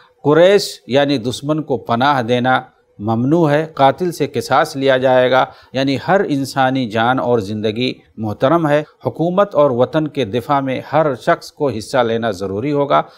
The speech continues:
अगर ममलकत के कुछ लोग दुश्मन के हाथों कैद हो जाए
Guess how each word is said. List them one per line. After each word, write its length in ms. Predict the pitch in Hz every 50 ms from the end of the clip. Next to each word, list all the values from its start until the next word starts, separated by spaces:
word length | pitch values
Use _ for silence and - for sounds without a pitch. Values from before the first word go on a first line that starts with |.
| - - _ _
अगर 200 | - 135 143 156 143
ममलकत 600 | 139 143 139 143 147 151 151 196 196 190 - _
के 120 | 165 160 143
कुछ 300 | 151 - 170 160 - - 139
लोग 300 | 139 147 151 143 120 104
दुश्मन 360 | 127 120 - 135 147 151 151
के 140 | 139 147 127
हाथों 340 | 110 120 120 120 - 147 131 120
कैद 260 | - 131 127 165 180 165
हो 140 | 147 143 139
जाए 280 | 139 143 139 147 143